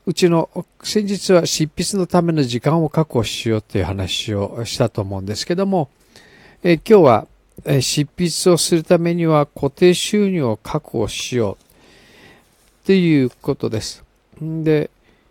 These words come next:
固定収入を確保する上で、えー、重要なの、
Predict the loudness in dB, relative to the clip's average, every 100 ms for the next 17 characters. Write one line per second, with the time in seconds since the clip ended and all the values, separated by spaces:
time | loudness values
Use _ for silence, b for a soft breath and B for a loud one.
0 | _ _ -20 -20 _ _ b b b b
1 | _ -6 -4 0 0 2 0 0 0 -2
2 | -2 -6 -6 -4 -2 0 0 -2 0 0
3 | -2 b b b -2 2 4 4 2 0
4 | -2 -4 -6 -10 _ -12 -2 2 6 6
5 | 6 2 -4 -6 -6 -6 -2 0 0 0
6 | -2 -2 -2 -6